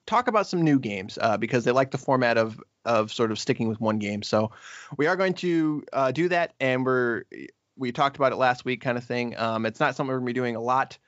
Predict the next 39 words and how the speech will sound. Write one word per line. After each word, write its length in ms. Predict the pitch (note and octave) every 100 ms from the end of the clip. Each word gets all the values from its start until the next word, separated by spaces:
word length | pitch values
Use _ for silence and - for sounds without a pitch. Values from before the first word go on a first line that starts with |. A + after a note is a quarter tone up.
| _ _ _ _
Uh, 140 | A2+ A2+
we're 100 | A2+
just 80 | -
gonna 100 | A2+
kinda 180 | A#2
see 180 | A2+ C3
how 140 | A#2+ A2
it 60 |
goes. 240 | G#2+ A#2+ A#2+
But 140 | F#2
basically, 560 | D#3 E3+ - D3+ C#3 - -
I'm 320 | C3 C#3+ C#3+ C3
giving 280 | C#3+ C3+
it 100 | C3
the 120 | C3 B2+
okay 300 | A#2 B2+ A#2+
because 400 | A#2+ B2+ A#2 A#2
I 60 |
like 300 | A2+ A2+ A2
Doom. 300 | C3 B2+ C3 C3 _ - _
And, 220 | A#2+ A2+
uh, 100 | A2+ A2+
we 100 | D3+
did 180 | E3+
play 140 | D3+ E3
the 80 | D3
first 260 | D3 C3+
Doom 180 | C3 A#2
on 80 | A2+
Game 200 | A2+ A2
Pass 260 | A2 A2 -
or 40 |
Pass. 400 | - - A#2+ - _
So 400 | - A2+ G#2+ A2 - -
I 80 | -
don't 160 | C3 C3
think, 180 | D3 -
I 100 | C#3+
don't, 180 | F#3